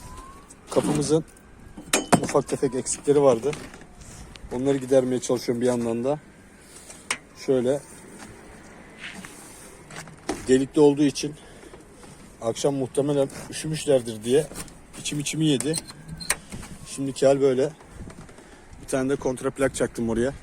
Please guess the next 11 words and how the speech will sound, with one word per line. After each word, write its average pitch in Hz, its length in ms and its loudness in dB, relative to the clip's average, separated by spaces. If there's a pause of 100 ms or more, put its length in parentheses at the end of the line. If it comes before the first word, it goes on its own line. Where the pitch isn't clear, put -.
Deliklerini 131 440 2
kapatmış - 480 -4
oldum. 120 240 0 (1600)
Buradan 139 280 2
kestiğimiz 143 760 0 (1120)
brandayı 139 420 4
olmazsa 139 400 2
buraya 139 160 6
yapıştırırız. 131 800 0 (3500)
Söküp - 300 -4
takmak 135 340 0